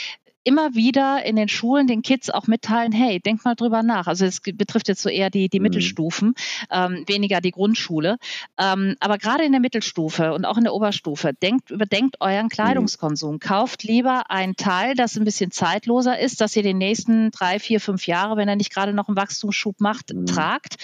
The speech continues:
Speaker 1: Ähm, oder denkt drüber nach, äh, wie ihr mit euren Klamotten
Speaker 2: Ja,
Speaker 1: umgeht.
Speaker 2: definitiv.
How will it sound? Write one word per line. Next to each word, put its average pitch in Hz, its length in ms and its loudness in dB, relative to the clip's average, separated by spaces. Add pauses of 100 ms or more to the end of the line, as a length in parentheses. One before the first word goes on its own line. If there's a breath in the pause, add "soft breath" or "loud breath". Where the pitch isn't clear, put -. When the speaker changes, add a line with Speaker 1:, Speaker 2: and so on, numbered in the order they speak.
(500 loud breath)
Speaker 1:
Ähm, 214 500 2
oder 214 420 2 (320)
denkt 233 300 2
drüber 220 220 2
nach, 185 420 0
äh, 196 340 2
wie 202 220 2
ihr 220 120 0
mit 220 120 2
euren 196 220 0
Klamotten 233 420 4
Speaker 2:
Ja, - 80 -4
Speaker 1:
umgeht. 151 320 -4
Speaker 2:
definitiv. - 480 0